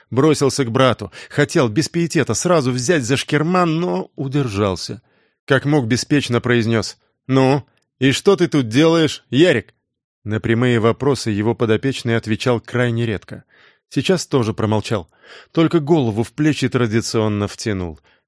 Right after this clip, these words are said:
А милашка довольно растерянно отозвалась: "Молодой человек хочет мне заказ дать". "Дать что?" "Поручить поиски человека".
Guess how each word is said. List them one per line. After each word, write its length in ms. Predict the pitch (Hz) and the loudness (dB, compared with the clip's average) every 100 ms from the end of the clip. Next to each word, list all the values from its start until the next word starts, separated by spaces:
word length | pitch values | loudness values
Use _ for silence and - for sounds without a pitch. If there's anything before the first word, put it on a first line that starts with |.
| _ | _
А 120 | 117 | -2
милашка 540 | 113 113 135 156 - 110 | 2 2 2 2 -2 -2
довольно 340 | 120 160 165 | -2 0 0
растерянно 580 | 165 143 - 143 123 120 | -2 -2 0 2 2 2
отозвалась: 680 | 135 139 135 147 135 110 - - _ _ _ | 0 -2 0 2 2 0 -4 -18 _ _ _
"Молодой 360 | 113 131 139 160 | -4 -2 2 0
человек 480 | - 139 143 185 - | 0 0 0 0 -2
хочет 340 | - 156 143 | -4 -4 -4
мне 220 | 131 135 | -4 -2
заказ 360 | 131 151 175 110 | 0 -2 -2 -4
дать". 260 | 87 85 - _ _ _ _ | -6 -12 -18 _ _ _ _
"Дать 340 | 110 110 113 - - | -6 -2 -2 -4 -10
что?" 420 | - - 107 175 _ _ _ _ _ _ _ _ | -8 -2 -2 -4 _ _ _ _ _ _ _ _
"Поручить 480 | 147 175 - 196 - | 0 0 -2 -8 -8
поиски 460 | - 156 160 - 160 | 0 2 2 -2 -8
человека". 680 | - 151 131 104 - 90 | -2 2 2 0 -2 -10